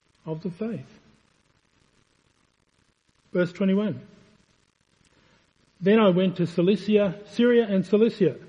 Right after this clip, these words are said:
I was personally unknown to the churches of Judea that are in Christ. They only heard the report, "The man who formerly persecuted us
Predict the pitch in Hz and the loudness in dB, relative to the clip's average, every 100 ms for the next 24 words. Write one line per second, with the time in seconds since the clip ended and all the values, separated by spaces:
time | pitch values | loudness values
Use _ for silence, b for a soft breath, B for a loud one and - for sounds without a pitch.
0 | - b b b - 185 196 190 233 247 | -20 b b b -2 2 2 4 4 4
1 | - 220 202 196 196 208 240 214 170 165 | 4 0 2 2 2 4 4 2 2 -2
2 | - 185 - 165 156 143 147 143 151 165 | 0 -2 0 -2 -4 -4 -6 -4 -2 -2
3 | 165 165 170 156 220 233 151 - 196 247 | -2 0 -2 -2 -4 -6 -6 -4 -2 2
4 | 254 175 180 156 151 143 180 180 - B | 2 2 2 2 0 2 0 0 -4 B
5 | B B - 160 151 196 226 240 180 160 | B B -6 -4 0 0 0 0 0 -2
6 | 131 - 226 233 170 135 - 226 233 165 | -4 -2 0 2 0 -2 -4 -6 -6 -10
7 | 147 156 135 123 131 135 - - | -10 -8 -8 -8 -12 -14 -16 -20